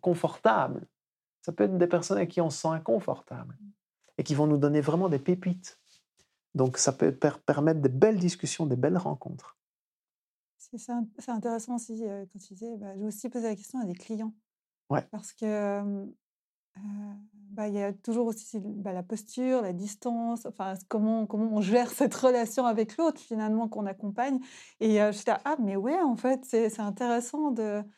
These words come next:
Speaker 2: se dire, tiens, si je pouvais, si j'avais posé la question aussi à mes clients. » <laughs> Enfin, ça résonne chez moi de dire, « Tiens, bah ouais, c'est une bonne idée. »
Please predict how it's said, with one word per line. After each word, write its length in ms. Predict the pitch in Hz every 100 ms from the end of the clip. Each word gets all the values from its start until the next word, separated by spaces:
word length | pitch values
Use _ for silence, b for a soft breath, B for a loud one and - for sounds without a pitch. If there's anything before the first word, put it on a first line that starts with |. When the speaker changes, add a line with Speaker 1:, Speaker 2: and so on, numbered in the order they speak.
| B B _
Speaker 2:
se 80 | 202
dire, 260 | 220 226
tiens, 220 | 214 294 349
si 180 | - 208
je 100 | 208
pouvais, 320 | 202 202 202
si 260 | 175 -
j'avais 160 | 208 208
posé 280 | 208 269 294
la 120 | 330
question 300 | - 233 262
aussi 260 | 254 - 302
à 60 |
mes 180 | 220 226
clients. » 580 | - - 226 233 277 -
<laughs> 500 | 311 - - - -
Enfin, 180 | - 254
ça 100 | 254
résonne 300 | 247 285 359
chez 120 | 311
moi 140 | 269 415
de 40 |
dire, « 140 | 285 233
Tiens, 120 | 349 508
bah 140 | 330
ouais, 140 | 247 403
c'est 80 | 339
une 80 | 226
bonne 140 | 254
idée. » 460 | 392 381 415 370 302